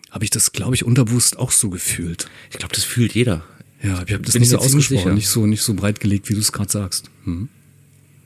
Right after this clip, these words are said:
Speaker 2: Und das macht's halt einfach schön. Und das macht einen irgendwie, ich find, das macht einen vollständig.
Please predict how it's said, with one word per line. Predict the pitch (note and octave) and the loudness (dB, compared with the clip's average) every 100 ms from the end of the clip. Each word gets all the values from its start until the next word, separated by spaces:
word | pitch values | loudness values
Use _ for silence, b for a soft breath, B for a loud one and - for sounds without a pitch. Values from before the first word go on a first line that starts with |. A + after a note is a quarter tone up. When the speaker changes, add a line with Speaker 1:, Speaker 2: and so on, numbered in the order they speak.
| _ - | _ -2
Speaker 2:
Und | A2 | 0
das | G#2+ | 4
macht's | A2+ G#2+ - | 2 2 -2
halt | A#2+ | -2
einfach | A2 A2+ A2 | -4 -6 -8
schön. | - A#2 G2+ | -4 -6 -6
Und | - - | -12 -12
das | - | -6
macht | A2 G2+ - | -4 -4 -4
einen | G#2 G#2+ | -4 -2
irgendwie, | G#2 G#2+ A#2 | -2 -2 -4
ich | - | -4
find, | A#2+ A#2 | -4 -4
das | - | -4
macht | A#2 G#2+ | -4 -2
einen | G#2+ | -6
vollständig. | - A#2+ - D#2 D#2 C#2+ - | -2 -2 -2 -6 -6 -8 -12